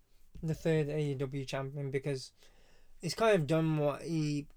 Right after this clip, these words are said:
kind of set out to do, of having the slow burn, whatever, and, you know, and then, like, you know, have him as the face of the company. I think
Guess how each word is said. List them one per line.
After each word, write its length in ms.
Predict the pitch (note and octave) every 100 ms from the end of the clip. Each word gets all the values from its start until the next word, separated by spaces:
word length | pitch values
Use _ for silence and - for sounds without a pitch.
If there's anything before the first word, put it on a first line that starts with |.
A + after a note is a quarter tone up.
| -
kind 240 | - D3
of 60 | C#3+
set 180 | - D#3
out 280 | D3 D3 D3
to 80 | C3+
do, 320 | D3 D3 C#3
of 120 | C3+
having 260 | D3 D3 C#3+
the 80 | C#3+
slow 380 | - D#3 D3+ D3+
burn, 440 | D3+ C#3+ C#3+ C#3
whatever, 320 | C3+ C3+ C3+
and, 300 | C3+ C3+ C3+
you 80 | C3+
know, 280 | B2+ D#3 D#3 - _ - _ _ _ _ _ _ _ - -
and 160 | D3+
then, 240 | C#3+ C#3 D#3
like, 240 | - D3+
you 60 | D#3
know, 180 | C#3+ C#3
have 180 | C#3 C#3
him 140 | C3+
as 160 | C3+ C3+
the 60 |
face 320 | - C#3 C3
of 80 | D#3
the 60 | C#3
company. 380 | D#3 C#3+ D3+ D3+
I 40 |
think 300 | C#3+ D3+ C#3+